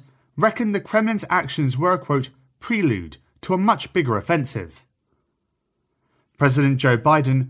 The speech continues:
vowed to send more weapons to the assault. At the United Nations, China criticized the West's continued arming of Ukraine, saying it only served to prolong the conflict. It also accused Ukraine's allies of, quote,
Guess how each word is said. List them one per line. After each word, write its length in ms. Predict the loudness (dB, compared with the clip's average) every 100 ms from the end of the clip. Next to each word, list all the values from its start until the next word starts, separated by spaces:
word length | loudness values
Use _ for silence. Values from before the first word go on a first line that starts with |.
| -8 -16 0
vowed 260 | 0 0
to 60 | -2
send 320 | -2 0 0
more 200 | 0 2
weapons 480 | 2 0 -2 -2 -2
to 120 | -2
the 140 | 0 0
assault. 520 | 0 -2 -2 -8 -18 _ _ _ _ _ _ _ _ _ _ _ _ _ _ _
At 140 | -2 2
the 80 | 4
United 400 | 4 2 -2 -2
Nations, 560 | 0 0 0 0 -2 -8 _ _
China 340 | 0 0 0
criticized 640 | -2 -4 -2 0 2 0 -4
the 80 |
West's 320 | -2 -2 -2 -6
continued 580 | -6 -4 -4 -2 -2 2
arming 320 | 2 4 0
of 80 | -2
Ukraine, 580 | -4 -2 -2 -2 -4 -10 _ _ _
saying 300 | -4 0 0
it 160 | 0 0
only 240 | 0 0
served 400 | -2 0 0 0
to 80 | -4
prolong 440 | -2 0 2 0
the 60 | -2
conflict. 680 | -2 -2 -2 -6 -8 -16 -20 _ _ _ _ _ _ _ _ _ _ _ _ -6
It 100 | 2
also 300 | 2 2 0
accused 440 | 0 0 0 0
Ukraine's 420 | -4 0 2 2
allies 440 | 2 2 4 2 0
of, 140 | -4
quote, 300 | -2 -2 -2